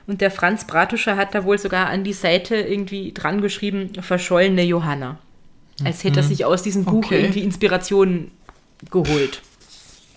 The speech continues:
Speaker 3: So, so, „Hey, ah, das könnt ihr machen, wenn ihr sie wiederfindet“,
Speaker 1: Ja.
Speaker 3: oder was?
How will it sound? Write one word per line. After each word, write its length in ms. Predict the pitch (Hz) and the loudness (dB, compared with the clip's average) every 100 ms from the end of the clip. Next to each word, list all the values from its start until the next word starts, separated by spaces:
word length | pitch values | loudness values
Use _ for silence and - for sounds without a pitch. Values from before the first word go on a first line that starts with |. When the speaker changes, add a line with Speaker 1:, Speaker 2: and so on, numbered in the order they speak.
| _ | _
Speaker 3:
So, 420 | 190 - 180 202 - | -8 -4 0 -2 -2
so, 200 | 170 - | -8 -8
„Hey, 340 | 175 302 302 - | -8 -8 -10 -10
ah, 200 | 220 247 | -8 -8
das 260 | 247 - - | -8 -10 -4
könnt 220 | 269 214 | -2 0
ihr 80 | 202 | -2
machen, 320 | 196 202 196 | -2 -2 -2
wenn 120 | 185 | 0
ihr 80 | 196 | -2
sie 200 | 190 185 | -2 -4
wiederfindet“, 600 | 214 208 - 151 165 196 | -2 -2 -2 -6 -6 -4
Speaker 1:
Ja. 60 | 220 | -2
Speaker 3:
oder 140 | 175 | -2
was? 260 | 165 208 - | -2 -4 -8